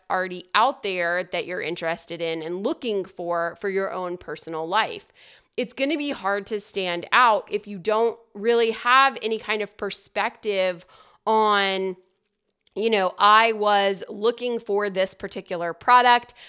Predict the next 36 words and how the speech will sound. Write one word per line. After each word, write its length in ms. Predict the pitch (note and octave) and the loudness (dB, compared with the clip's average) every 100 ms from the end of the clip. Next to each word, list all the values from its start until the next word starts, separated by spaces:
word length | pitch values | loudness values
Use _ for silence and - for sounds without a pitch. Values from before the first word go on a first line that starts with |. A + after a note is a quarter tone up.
| - | -12
and 140 | G#3+ A3+ | -4 -2
the 40 | |
products 500 | A3+ G3+ F#3+ F#3+ - | 0 2 2 0 -2
that 140 | - F3 | -4 0
I 160 | D#3+ | 0
found 520 | G3 - A3+ A#3 A#3 | 0 4 6 6 2
online 760 | - G3+ G3 F#3+ G3 F#3+ G3 F#3+ F#3+ | -2 -2 0 0 0 0 -2 -6 -10
were 200 | F3 F#3+ | -8 -6
not 560 | F#3 F3+ F3+ F#3 F#3+ - | -4 0 2 4 2 -2
what, 260 | F3+ F3+ G3 | -6 -6 -6
exactly 480 | E3+ F3 F3+ F#3+ | -2 2 2 0
what 100 | F3+ | -2
I 80 | D#3+ | -2
was 180 | D#3 - | -4 -6
looking 340 | B3 - C#4 | -8 -6 -8
for, 340 | B3 C4 C4 C4+ - - | -6 0 0 0 -8 -8
and 220 | - B3 A#3+ | 0 0 0
so 260 | A3+ G#3 | 0 2
I 140 | G3+ G3+ | 2 2
created 640 | - G#3 G3 E3+ E3+ E3+ - | -2 -2 -2 -2 -2 -4 -6
my 320 | F#3+ F3+ F#3 | -6 -2 0
own." 380 | B3+ C4 D#3 - - | 2 2 0 -10 -4
For 140 | G#3+ | 0
example, 540 | G#3+ A3 C#4 A3 F3 F#3 | 0 0 0 0 -6 -8
in 240 | G3+ G3+ G3+ | -4 -2 0
my 240 | G3+ C4 | 0 0
shop, 440 | D#4 G#3 F3 F#3 F3 | 0 -2 0 0 -4
when 240 | F#3+ G3 | -4 0
I 120 | G3 | 2
got 300 | A3 F#3 - | 2 0 0
started, 560 | - F#3 F3+ F3 E3+ F3 - - - - | -8 -4 -4 -4 -6 -8 -20 -20 -10 2
I 280 | G#3 A3+ C4 | 6 8 6
was 280 | C4 A#3+ - | 0 -6 -4
looking 380 | G3+ G3+ G#3 | -6 -4 -4
for 460 | G3 - G3 F#3 F3+ - | -4 -2 0 0 -4 -10
cutesy 880 | - - D4 F4+ - A3 F#3+ F#3+ | -16 -4 0 0 0 -8 -6 -6